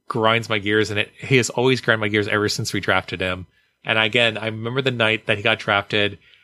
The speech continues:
and me seeing him, and me seeing, like, how, how much the Orioles reached to get him, watching his batting stance and being like, "What a stupid freaking move. Like, what a dumb move to get this guy." Um,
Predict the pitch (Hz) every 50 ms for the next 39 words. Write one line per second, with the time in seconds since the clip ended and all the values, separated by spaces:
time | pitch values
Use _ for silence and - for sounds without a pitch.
0 | _ _ - 113 107 107 110 113 107 - - 123 110 110 110 107 110 107 104 104
1 | 110 104 101 110 107 - - 127 113 110 104 101 101 101 - - - 120 113 113
2 | - - - _ _ _ - - - 127 123 123 127 127 - - 117 113 120 120
3 | 117 113 104 92 98 95 113 113 107 - - - 101 98 98 92 107 101 98 95
4 | 98 98 - - - - - - 117 113 104 - - 135 120 113 101 - 110 101
5 | 98 - 117 101 92 - - 104 98 - - 95 113 104 98 87 - 104 104 101
6 | - - _ _ _ _ _ _ _ _ _ _ _ - 208 147 - - - -
7 | - 113 104 - - 107 87 - - 110 95 - 90 82 82 87 85 82 85 82
8 | - - 123 127 - 175 165 113 98 92 - - 113 107 110 110 104 101 98 98
9 | 95 95 92 90 90 - - - - 117 98 104 90 - 92 90 - - - 90
10 | 85 87 85 85 82 - _ _ _ _ _ _ _ _ _ - 110 107 107 107
11 | 107 104 104 104 104 104 104